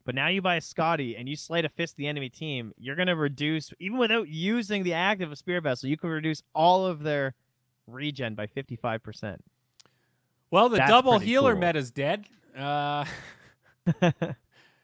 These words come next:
Speaker 2: damn, you're right. That is just a straight up slap to the kind of death ball that we're seeing.
Speaker 1: Well, we,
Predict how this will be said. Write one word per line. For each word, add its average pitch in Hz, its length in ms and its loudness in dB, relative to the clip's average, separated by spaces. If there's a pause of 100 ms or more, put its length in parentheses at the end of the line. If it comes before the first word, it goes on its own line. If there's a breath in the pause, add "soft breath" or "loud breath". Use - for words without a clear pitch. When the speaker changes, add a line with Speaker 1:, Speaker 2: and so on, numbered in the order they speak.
(580 soft breath)
Speaker 2:
damn, 175 400 -4 (360)
you're 175 160 -4
right. 180 360 0
That 185 200 0
is 196 220 -4
just 165 220 -8
a 139 100 -4
straight 190 640 -4
up 175 160 -2
slap 156 760 -2
to 139 420 -2 (320)
the 131 100 -6
kind 156 240 -2
of 135 140 -6
death 151 300 -4
ball 151 260 2
that 127 120 -6
we're 147 120 -6
seeing. 160 420 -8 (1400)
Speaker 1:
Well, 120 160 -4
we, 127 140 -2